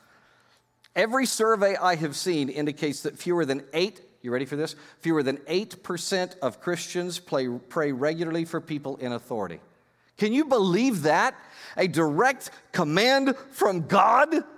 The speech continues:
And fewer than eight percent of people who believe in God, who trust Him, obey. Look, I'm, I'm gonna show you the numbers from a, uh, the most recent Barna report. I doubt you can read these, but that's okay. I'll read them to you.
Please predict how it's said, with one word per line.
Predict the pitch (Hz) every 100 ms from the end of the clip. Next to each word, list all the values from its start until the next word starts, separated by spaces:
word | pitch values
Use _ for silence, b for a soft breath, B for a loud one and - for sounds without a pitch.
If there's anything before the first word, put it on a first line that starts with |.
| - _
And | 120 123
fewer | 175 143
than | 123
eight | 139 165
percent | 170 147 - 120 110
of | - 120
people | - 131 120
who | 120 127
believe | 123 135 233 226
in | 127 104
God, | 101
who | 104 117
trust | - 202 -
Him, | 104 113
obey. | 156 165 220 180 78 _ _ -
Look, | 147 156
I'm, | 156
I'm | 160
gonna | 151
show | -
you | 165 147
the |
numbers | 131 127 117 - B B
from | - 143 127
a, | 117 107
uh, | 104
the | 113
most | 127 -
recent | 156 143 139 117
Barna | 131 127
report. | 110 107 127 131
I |
doubt | 123 165 180
you | 135
can | 113 107
read | 131 131
these, | 131 -
but | 123
that's | 123
okay. | 120 117
I'll | 110
read | 110 117
them | 107 101
to | -
you. | 95